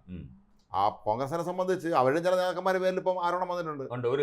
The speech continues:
Speaker 1: ചന്ദ്രശേഖരൻ
Speaker 2: ആ,
Speaker 1: എന്ന് പറഞ്ഞ
Speaker 2: ഒരു
Speaker 1: ഒരു
Speaker 2: രാമകൃഷ്ണന്റെ
Speaker 1: അഡ്വക്കേറ്റ്
Speaker 2: പേര് വന്നിട്ടുണ്ട്. അത്
Speaker 1: അതെ.
Speaker 2: നിഷേധിച്ചിട്ടുണ്ട് ആ കാര്യം.
Speaker 1: ഉം.
Speaker 2: പക്ഷെ എങ്കിൽ പോലും അവരുടെ നേതാക്കളുടെ പേരിലും ഒക്കെ വന്നിട്ടുണ്ട്.
Speaker 1: ഉം.
Speaker 2: അപ്പൊ അത് കോൺഗ്രസ് അക്കാര്യത്തിൽ കുറച്ചും കൂടെ അവരെന്തുകൊണ്ട് ഉത്സാഹത്തിൽ ചെയ്യുന്നില്ല എന്നുണ്ട്. ഇപ്പൊ കൊല്ലത്ത് മുകേഷിനെതിരെ അവിടുത്തെ കോൺഗ്രസ്സുകാർ, മഹിളാ കോൺഗ്രസ്സുകാരൊക്കെ വലിയ സമരം നടത്തണം നമ്മൾ
Speaker 1: കഴിഞ്ഞ
Speaker 2: കണ്ടു.
Speaker 1: ദിവസം ആ മറ്റേ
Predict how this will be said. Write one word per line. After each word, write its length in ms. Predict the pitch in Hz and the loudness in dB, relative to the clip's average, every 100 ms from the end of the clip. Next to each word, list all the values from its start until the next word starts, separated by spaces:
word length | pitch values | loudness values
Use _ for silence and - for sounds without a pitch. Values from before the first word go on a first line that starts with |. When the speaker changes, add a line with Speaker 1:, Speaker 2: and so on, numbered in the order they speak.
| 135 | 2
Speaker 1:
ചന്ദ്രശേഖരൻ 520 | 139 143 143 143 139 | 0 0 4 4 4
Speaker 2:
ആ, 60 | 147 | 6
Speaker 1:
എന്ന് 80 | |
പറഞ്ഞ 240 | 151 147 156 | 6 6 4
Speaker 2:
ഒരു 80 | 165 | 4
Speaker 1:
ഒരു 120 | 160 | 4
Speaker 2:
രാമകൃഷ്ണന്റെ 380 | 156 165 156 151 | 4 4 4 2
Speaker 1:
അഡ്വക്കേറ്റ് 180 | 151 147 | 2 4
Speaker 2:
പേര് 120 | 143 | 2
വന്നിട്ടുണ്ട്. 220 | 139 135 | 0 -2
അത് 100 | 127 | -2
Speaker 1:
അതെ. 120 | 143 | -2
Speaker 2:
നിഷേധിച്ചിട്ടുണ്ട് 480 | 131 151 180 190 170 | 2 2 2 2 2
ആ 60 | 143 | 4
കാര്യം. 240 | 131 127 | 2 0
Speaker 1:
ഉം. 180 | - 110 | -8 -14
Speaker 2:
പക്ഷെ 160 | 92 120 | -6 -4
എങ്കിൽ 220 | 113 120 | -2 -4
പോലും 360 | - 98 98 113 95 _ _ - | -4 -4 -2 -4 -8 _ _ -6
അവരുടെ 320 | 104 143 175 185 | -4 -2 -2 -2
നേതാക്കളുടെ 460 | 190 185 180 190 | -2 -2 0 -2
പേരിലും 260 | 190 185 190 | -2 -2 -2
ഒക്കെ 140 | 185 190 | -2 -2
വന്നിട്ടുണ്ട്. 400 | 185 160 139 135 95 | -4 -6 -8 -10 -14
Speaker 1:
ഉം. 140 | 87 67 - | -16 -16 -20
Speaker 2:
അപ്പൊ 160 | - 98 | -6 -2
അത് 220 | 95 143 | -2 0
കോൺഗ്രസ് 420 | 175 135 156 185 190 | 2 2 2 -2 -2
അക്കാര്യത്തിൽ 400 | 196 196 196 196 196 - _ _ - | 0 0 2 0 -2 -8 _ _ -2
കുറച്ചും 360 | 147 156 233 226 | -2 2 4 6
കൂടെ 180 | 226 226 | 8 8
അവരെന്തുകൊണ്ട് 460 | 185 196 196 196 196 | 8 6 4 2 0
ഉത്സാഹത്തിൽ 400 | 170 185 180 175 | 2 2 2 0
ചെയ്യുന്നില്ല 320 | 170 165 165 | 0 2 2
എന്നുണ്ട്. 220 | 156 139 127 | 2 2 -2
ഇപ്പൊ 100 | 123 | 0
കൊല്ലത്ത് 360 | 131 180 196 190 - - | 4 6 6 2 -2 -8
മുകേഷിനെതിരെ 520 | 131 147 180 196 196 185 | 2 6 6 4 4 4
അവിടുത്തെ 220 | 185 190 | 4 2
കോൺഗ്രസ്സുകാർ, 400 | 185 180 165 175 | 0 0 0 2
മഹിളാ 220 | 165 170 | 2 2
കോൺഗ്രസ്സുകാരൊക്കെ 480 | 165 165 156 160 160 | 0 0 0 -2 -2
വലിയ 140 | 156 | -2
സമരം 240 | 143 151 151 | 0 0 -2
നടത്തണം 240 | 147 143 | -2 -4
നമ്മൾ 200 | 139 139 | -2 -2
Speaker 1:
കഴിഞ്ഞ 280 | 135 135 147 | 2 4 4
Speaker 2:
കണ്ടു. 120 | 147 | 0
Speaker 1:
ദിവസം 140 | 151 139 | -2 -2
ആ 60 | |
മറ്റേ 220 | 127 123 | -2 -2